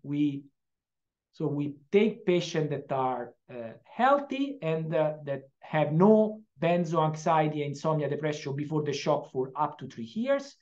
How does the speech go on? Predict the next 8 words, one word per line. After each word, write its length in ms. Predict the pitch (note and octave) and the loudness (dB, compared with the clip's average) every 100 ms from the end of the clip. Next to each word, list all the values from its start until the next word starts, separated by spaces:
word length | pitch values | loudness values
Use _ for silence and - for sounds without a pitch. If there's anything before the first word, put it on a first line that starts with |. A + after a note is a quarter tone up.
| _ _ | _ _
These 180 | D#3+ D3+ | -6 -2
are 100 | D3+ | -2
co-, 260 | - D#3 D3 | 0 -2 -2
a 80 | C3+ | -4
kind 420 | D3 C#3+ C3+ C3 | -6 -4 -6 -4
of, 280 | B2+ B2 A#2+ | -4 -4 -8
um, 520 | A2 B2 A#2 A2+ A#2 - _ _ _ _ _ - | -14 -12 -12 -12 -16 -20 _ _ _ _ _ -8
um, 680 | C#3+ C3+ C3+ C3 B2+ A#2+ | -4 -2 -2 -4 -8 -10